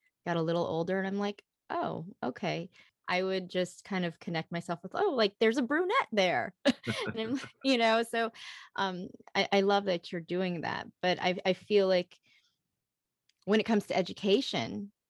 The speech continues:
Speaker 1: you know, we don't really look at the ugliness of America's history. And you talk about the importance of education and why,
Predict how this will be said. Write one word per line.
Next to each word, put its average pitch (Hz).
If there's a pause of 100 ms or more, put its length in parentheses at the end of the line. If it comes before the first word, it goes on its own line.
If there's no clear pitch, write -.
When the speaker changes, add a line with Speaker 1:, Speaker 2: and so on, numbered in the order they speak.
(320)
Speaker 1:
you 180
know, 160
we 175
don't 196
really 196
look 175
at 175 (260)
the 160 (420)
ugliness 175 (220)
of 143 (340)
America's 147
history. 123 (160)
And 190
you 190
talk 196
about 196
the 175
importance 156
of 170
education 156 (840)
and 175 (460)
why, 170